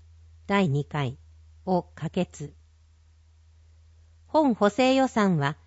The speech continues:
新型コロナウイルスワクチン接種の実施を目的とした会場設営等委託料、個別接種及び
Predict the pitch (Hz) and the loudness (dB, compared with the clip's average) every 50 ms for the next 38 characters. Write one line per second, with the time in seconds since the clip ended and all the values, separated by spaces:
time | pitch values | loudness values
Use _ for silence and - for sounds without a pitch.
0 | - - - - - - _ _ - - - 277 302 311 302 302 302 311 285 - | -20 -20 -20 -20 -20 -20 _ _ -16 -8 -4 -2 -2 0 0 0 0 -2 -2 0
1 | - 277 285 285 277 285 277 - 233 254 269 277 277 277 - - 277 269 269 - | 0 0 0 2 0 0 -2 -4 -4 -4 -2 -2 -2 -4 -4 -4 -2 -2 -2 -2
2 | - - - - 196 185 - - - 240 226 - - 196 170 160 143 - - 151 | -4 -14 -8 -4 -2 -2 -2 -2 -4 -4 -4 -6 -6 -2 -2 -2 -2 -4 -8 -12
3 | - - - - 180 180 175 165 165 170 - - - 175 156 - - - 165 160 | -12 -10 -8 -4 0 0 2 2 0 -2 -4 -6 -8 -8 -8 -8 -8 -8 -8 -8
4 | - - - - 147 - - - - - - - - - - - - 269 285 294 | -8 -10 -8 -8 -8 -8 -10 -18 -20 -20 -20 -20 -20 -20 -16 -6 -4 -2 -2 -2
5 | 254 302 294 294 285 - 302 285 - - 233 220 208 185 175 170 - - 208 190 | -2 -2 -2 -4 -2 -4 -6 -6 -6 -4 -2 0 0 0 0 -2 -2 -2 0 0
6 | 165 147 - - 185 175 - 233 220 - - 226 196 160 143 127 120 123 - - | 0 -2 -4 -8 -14 -6 -6 -6 -6 -4 -4 -4 -2 -2 -2 -4 -4 -8 -12 -20
7 | - - - - - - - - - - 233 233 294 294 - - - - 302 294 | -20 -20 -20 -20 -20 -20 -20 -20 -4 -4 -2 0 0 -4 -4 -12 -10 -6 -6 -6
8 | - - - - - 151 139 - - - - 190 196 208 196 180 180 185 190 - | -6 -6 -12 -10 -10 -10 -10 -10 -18 -12 -6 -4 -2 0 0 0 -2 -4 -6 -6